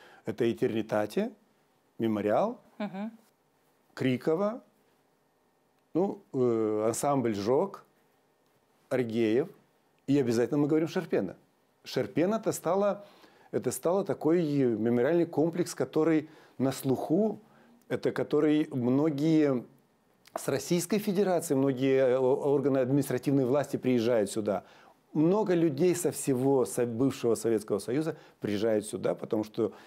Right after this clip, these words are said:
Speaker 1: здесь похоронено около двенадцати тысяч солдат. Здесь этот плацдарм, это как бы стал как бы символом освобождения Молдовы. С этого началось.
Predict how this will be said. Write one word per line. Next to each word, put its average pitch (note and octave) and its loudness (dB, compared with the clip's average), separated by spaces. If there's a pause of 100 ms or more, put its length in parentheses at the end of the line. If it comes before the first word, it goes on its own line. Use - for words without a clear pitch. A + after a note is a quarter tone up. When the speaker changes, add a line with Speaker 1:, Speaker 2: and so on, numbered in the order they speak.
(100)
Speaker 1:
здесь B2+ 0
похоронено A2 0 (400)
около G#2+ -2
двенадцати A#2 -2
тысяч G#2+ -6 (160)
солдат. G#2+ -2 (680)
Здесь B2+ -2 (140)
этот - -4
плацдарм, B2+ -2
это B2 -4
как A#2+ -2
бы A#2+ -4
стал C#3+ -2 (440)
как C3 -2
бы C3 0
символом D#3+ 2 (300)
освобождения C3 0
Молдовы. G2 0
С - -4
этого A#2+ -2
началось. D#3+ -2